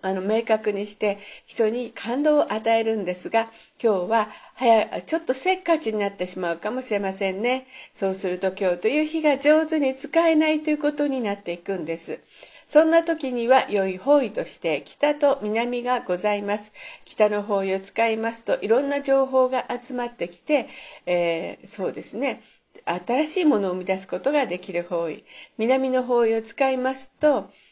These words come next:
早く結果出すために物事を明確にすることができる方位となるでしょう。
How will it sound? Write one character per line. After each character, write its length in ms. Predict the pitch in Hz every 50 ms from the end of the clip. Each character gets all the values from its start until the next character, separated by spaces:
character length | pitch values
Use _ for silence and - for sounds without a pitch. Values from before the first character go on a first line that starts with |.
| _ _
早 240 | - 220 208 202 202
く 140 | - 196 190
結 240 | - 190 190 190 -
果 120 | 294 294
出 140 | 302 302 302
す 100 | 302 -
た 80 | 254
め 160 | 262 262 254 254
に 200 | 262 294 - -
物 260 | 202 190 185 180 180
事 280 | 165 170 170 - 160 160
を 200 | 175 190 - - -
明 180 | 175 180 214 220
確 260 | - 311 311 320 320
に 120 | 302 302
す 140 | 294 - 277
る 100 | 262 262
こ 120 | - 269
と 120 | 269 311 330
が 120 | 339 320
で 120 | 240 240 240
き 120 | - 254
る 120 | 240 240
方 260 | 233 - 214 208 208 202
位 60 | 202
と 220 | - - 294 - -
な 120 | 196 190
る 80 | 190 185
で 100 | 185 175
し 160 | 180 - - 165
ょ 120 | 160 156
う。 160 | 151 - -